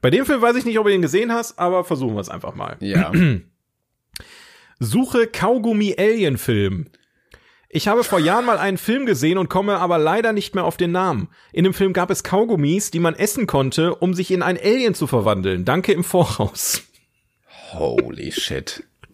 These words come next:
Speaker 2: Ich, ich muss nur an, äh, die Szene in Charlie und die Schokoladenfabrik <laughs> denken. Ich denke, das wird's nicht sein.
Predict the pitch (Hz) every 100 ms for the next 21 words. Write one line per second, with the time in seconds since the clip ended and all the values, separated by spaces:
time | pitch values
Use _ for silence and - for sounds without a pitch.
0 | _ _ - - - - - - - _
1 | _ - - - - - - - - -
2 | - - - 117 143 143 - 131 139 -
3 | 120 120 113 113 110 107 107 104 98 104
4 | - 120 113 104 104 101 - 117 113 98
5 | - 98 98 127 95 - - - - 151
6 | 147 - - 139 143 143 131 139 131 139
7 | - 113 98 104 131